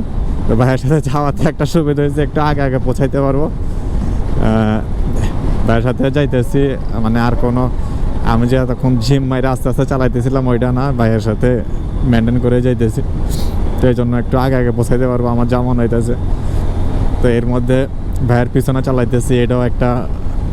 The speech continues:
ভালো লাগা কাজ করতেছে। একজন লিজেন্ডারি বাইকার পিছনে চালানো অবশ্যই ভালো লাগার।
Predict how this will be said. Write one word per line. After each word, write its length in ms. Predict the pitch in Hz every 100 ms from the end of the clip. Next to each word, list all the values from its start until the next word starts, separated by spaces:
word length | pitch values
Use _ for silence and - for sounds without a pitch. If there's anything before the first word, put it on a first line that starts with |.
| - - - 120
ভালো 200 | 120 120
লাগা 180 | 117 113
কাজ 200 | 120 -
করতেছে। 380 | 110 113 104
একজন 280 | 123 113 123
লিজেন্ডারি 500 | 120 123 120 120 120
বাইকার 340 | 120 120 127 120 113
পিছনে 340 | 135 113 123 120
চালানো 400 | 127 120 120 120 - - - - -
অবশ্যই 400 | 123 120 104 131
ভালো 240 | 123 123 123
লাগার। 260 | 113 117